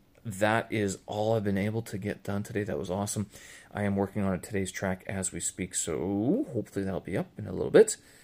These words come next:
Thanks for listening. Share it around. Get those likes in. Get those likes up. Hey, who knows? If I get a thousand followers, I could have another job on Twitter broadcasting to people. <laughs>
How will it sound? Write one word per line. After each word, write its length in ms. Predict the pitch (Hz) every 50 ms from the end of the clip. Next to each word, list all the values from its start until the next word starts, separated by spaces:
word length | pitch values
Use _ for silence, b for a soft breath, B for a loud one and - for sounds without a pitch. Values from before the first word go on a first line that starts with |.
| B B B B B -
Thanks 220 | 160 170 185 185
for 60 | -
listening. 500 | 165 165 190 - - 208 208 214 208 - -
Share 260 | - - - 156 151 160
it 60 | 147
around. 460 | 151 135 143 147 156 170 180 185 160
Get 180 | 151 143 - -
those 180 | 139 127 113
likes 280 | 127 127 123 123 - -
in. 240 | 143 147 170 175 156
Get 180 | 135 110 -
those 200 | - 117 113 107
likes 300 | 110 104 98 98 - -
up. 240 | 113 120 165 185 -
Hey, 380 | 120 120 - - 135 180 151 117 120 -
who 60 | 131
knows? 360 | 143 135 143 190 208 165 -
If 60 | -
I 60 | -
get 140 | 101 113 123 120
a 40 |
thousand 360 | 113 - - 104 123 123 120 113
followers, 640 | - - - 160 180 170 139 127 139 175 196 - B B B B B B B B B B B _ _ _ - -
I 60 | 117
could 140 | - 131 143
have 160 | 156 160 165
another 240 | 156 156 165 160 143
job 420 | 120 - 120 120 123 147 180 196
on 140 | 180 151 123
Twitter 400 | - - - - 185 269 294 -
broadcasting 840 | 185 - - 117 127 147 359 359 - - 156 139 - - - 107
to 80 | - -
people. 500 | - - 101 98 95 - - - - B B B B B B B
<laughs> 60 | B